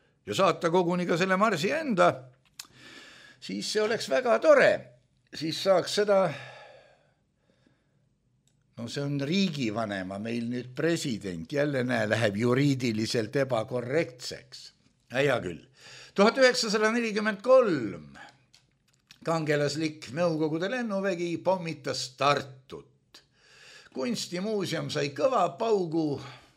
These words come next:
surma sai tegelikult vist ainult kaheksateist inimest. Ja nende hulgas oli ka professor Theodor Lippmaa.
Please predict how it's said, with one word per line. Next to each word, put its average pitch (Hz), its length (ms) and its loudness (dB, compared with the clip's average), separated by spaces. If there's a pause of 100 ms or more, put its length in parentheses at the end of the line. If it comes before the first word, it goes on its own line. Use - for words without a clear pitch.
(140)
surma 190 400 -2
sai 147 240 -4
tegelikult 147 540 -4
vist 160 200 -10
ainult 151 300 -6
kaheksateist 160 800 -4
inimest. 175 720 -8 (1200)
Ja 190 40 -2
nende 233 220 6
hulgas 208 320 6
oli 180 180 4
ka 165 140 10 (260)
professor 208 880 4
Theodor 160 680 4
Lippmaa. 95 1080 -4